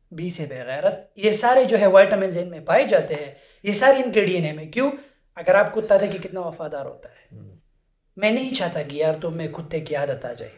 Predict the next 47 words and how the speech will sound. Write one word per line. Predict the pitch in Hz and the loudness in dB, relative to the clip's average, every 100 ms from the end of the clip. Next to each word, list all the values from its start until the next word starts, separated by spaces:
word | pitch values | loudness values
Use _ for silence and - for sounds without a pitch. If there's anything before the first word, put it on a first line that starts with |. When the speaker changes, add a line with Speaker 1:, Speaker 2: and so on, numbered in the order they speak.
| _ _ - | _ _ -20
Speaker 2:
हम्म। | - | -6
Speaker 1:
तुम्हें | 240 240 | -2 0
वफादार | 190 214 233 | 4 6 6
रहना | 233 226 202 | 4 0 -4
क्यों | - 175 | -6 -16
है? | - _ _ _ _ _ _ _ _ _ _ _ _ _ - | -20 _ _ _ _ _ _ _ _ _ _ _ _ _ -2
अपने | 247 247 240 | -2 0 -2
साथ | - 254 | 0 0
वफादारी | 190 151 135 131 123 | 0 -2 -6 -10 -14
करो, | 120 123 | -16 -12
राइट? | 147 226 | -4 -4
Speaker 2:
हम्म। | 240 | -4
Speaker 1:
अपना | 190 202 202 175 | -10 -2 0 0
काम | 180 160 | 0 -4
करो, | 160 160 156 | -8 -8 -6
अपने | 170 170 175 170 | -10 -14 -16 -2
Speaker 2:
But | 165 | -2
don't, | 202 233 233 | 4 2 2
but | - - 165 - _ _ _ 156 | -4 -18 -20 -20 _ _ _ 0
don't | 180 | 2
you | 180 | 2
think | 180 180 | 0 4
that, | 156 151 - - _ _ _ - | 4 4 -2 -20 _ _ _ 0
भाई | 233 | 2
देखो, | 247 254 | 2 -2
सारे | - 175 196 226 | 2 6 6 6
तो | 220 | 6
कारोबार | 190 190 190 190 | 6 6 6 4
नहीं | 190 175 | 2 -4
करेंगे | 127 110 127 | -4 -4 -10
ना, | 147 | -4
सारे | 147 147 | 2 2
तो | 156 147 | 2 -2
बिजनेस | 143 147 151 | -4 -2 0
ओनर | 151 147 | 2 2
बनेंगे, | 143 143 147 | 2 0 -4
तो | 143 | -2
काम | 151 151 | -2 0
कौन | 120 110 | -4 -6
करेगा? | - - | -6 -6
Speaker 1:
This | 135 180 180 | -4 -4 -4
is | 165 | -6
the | 156 151 | -6 0
problem, | 202 202 160 139 | -2 -2 -8 -8
मशीनें | 139 175 190 185 | -8 -6 -6 -4
हैं | 214 | -6
ना। | 226 165 | -8 -12